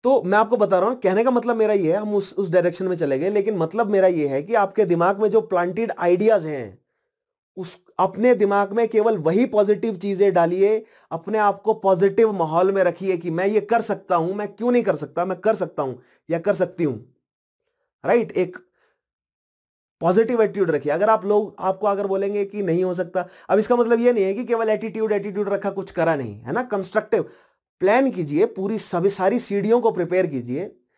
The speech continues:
ठीक है? अगर मान लीजिए आपको कमीशन का पेपर निकालना है तो सारे एस्पेक्ट्स को रखिए, मेरे पास कितने फाइनेंशियल रिसोर्सेज हैं, ठीक है? मेरे पास क्या सोशल पॉलिटिकल रिसोर्सेज हैं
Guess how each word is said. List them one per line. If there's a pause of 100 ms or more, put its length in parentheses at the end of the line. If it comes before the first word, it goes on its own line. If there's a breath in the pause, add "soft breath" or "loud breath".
(320)
ठीक
है?
अगर
मान
लीजिए
आपको
कमीशन
का
पेपर
निकालना
है
तो
सारे
एस्पेक्ट्स
को
रखिए, (400 soft breath)
मेरे
पास
कितने
फाइनेंशियल
रिसोर्सेज
हैं, (220)
ठीक
है? (260 loud breath)
मेरे
पास
क्या
सोशल
पॉलिटिकल
रिसोर्सेज
हैं